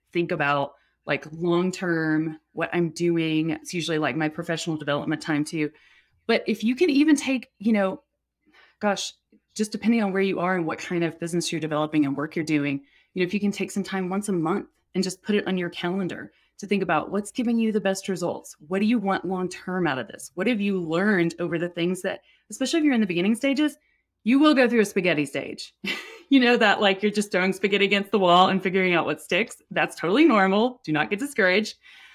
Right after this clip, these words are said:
But the only way that we're gonna get out of the spaghetti stage is, like, taking the time to kind of reflect on that. Like,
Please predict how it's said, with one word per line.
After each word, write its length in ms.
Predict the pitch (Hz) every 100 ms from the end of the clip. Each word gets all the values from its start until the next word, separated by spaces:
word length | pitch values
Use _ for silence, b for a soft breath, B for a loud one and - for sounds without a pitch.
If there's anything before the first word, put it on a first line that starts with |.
| B B -
But 460 | 359 359 226 208 - _ _ _
the 120 | -
only 260 | 262 311 392
way 160 | 302 262
that 120 | 233
we're 100 | 254
gonna 160 | 247
get 180 | 220 220 165
out 160 | 190
of 80 | 233
the 80 | 233
spaghetti 340 | - 202 202
stage 400 | 262 285 311 311 -
is, 160 | 220
like, 160 | 220 190
taking 400 | - 220 220 247
the 80 | 214
time 320 | - 185 202
to 100 | 214
kind 240 | - 202
of 140 | 190 175
reflect 420 | 170 - 160 -
on 160 | 131 127
that. 220 | - -
Like, 140 | 170